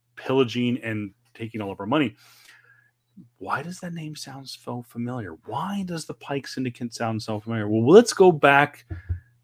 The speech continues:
to a galaxy. Let's go back to a galaxy a lo-, far, far away and go back to Solo, a Star Wars movie. And that is where we're introduced to the Pike Syndicate for the first time. And we're introduced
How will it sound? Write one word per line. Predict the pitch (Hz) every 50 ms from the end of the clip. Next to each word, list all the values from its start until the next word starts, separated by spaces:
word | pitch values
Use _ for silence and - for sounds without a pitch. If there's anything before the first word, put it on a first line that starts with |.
| _ _ _ - - -
to | - 127 123 117 110
a | 110 107 -
galaxy. | - 127 127 135 143 135 - - - 139 131
Let's | 139 143 -
go | 170 151
back | - 143 139 135 139 - - -
to | - 127 117 117 117 113 113 110 110 107 -
a | 101 98 98
galaxy | 98 - 113 107 110 113 110 - - 120 117 113 110 110
a | 98 98
lo-, | 101 98 95 92 98 - -
far, | - 113 113 117
far | - - 113
away | 104 101 107 104 101 104 101 101 101 98 - _ _ _ _ _ _ _ _ _ _ _ _ _ _ _ _ _ _ -
and | 117 110 110 107
go | 104 120 120
back | 107 - 117 113 117 113 110 -
to | - 104
Solo, | - - - - - 127 123 131 131 135 135 139 143 143 143 _ _ _ _ _ _ _ _ _ _ _ -
a | 147
Star | - - 135 110 95 92
Wars | 90 92 90 87 -
movie. | 95 90 87 87 90 - _ -
And | 113 110 110 120
that | 120 123 120
is | 113
where | 117 117 107
we're | 104 104 104
introduced | 98 - 98 98 104 101 95 - - - - - _ _ -
to | -
the | -
Pike | - 120 113 117
Syndicate | - 117 101 101 - 107 -
for | -
the | 98
first | - 107 95 -
time. | - 123 123 120 117 113 113 - _ _ _ _ _ _ _ _ _ _ _ _ _ _ _ _ _ _ _ _ -
And | - 117 123
we're | 127 123 143
introduced | 151 - 196 151 143 147 156 147 - -